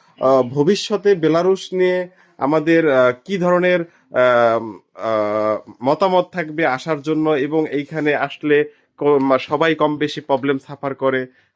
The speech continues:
তো এই প্রবলেমগুলো হইতে পারে, কেউ চাকরি থাকতে পারে না, কেউ বাসস্থান থাকতে পারে না, কেউ টাকা পয়সা নিয়ে সমস্যা থাকতে পারে। তো এই বিষয়গুলো আমরা জানবো জুয়েল ভাইয়ের কাছ থেকে। জুয়েল ভাই, আপনি একটু যদি বলতেন,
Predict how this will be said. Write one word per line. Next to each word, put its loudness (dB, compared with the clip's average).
তো 0
এই 2
প্রবলেমগুলো 0
হইতে -4
পারে, 0
কেউ -2
চাকরি -4
থাকতে -12
পারে 0
না, 0
কেউ -6
বাসস্থান -4
থাকতে -14
পারে 0
না, -4
কেউ -8
টাকা -2
পয়সা -4
নিয়ে 4
সমস্যা -6
থাকতে -12
পারে। -4
তো -6
এই 4
বিষয়গুলো 2
আমরা 2
জানবো 0
জুয়েল 2
ভাইয়ের 0
কাছ -8
থেকে। -8
জুয়েল -2
ভাই, 2
আপনি 0
একটু -2
যদি 0
বলতেন, 2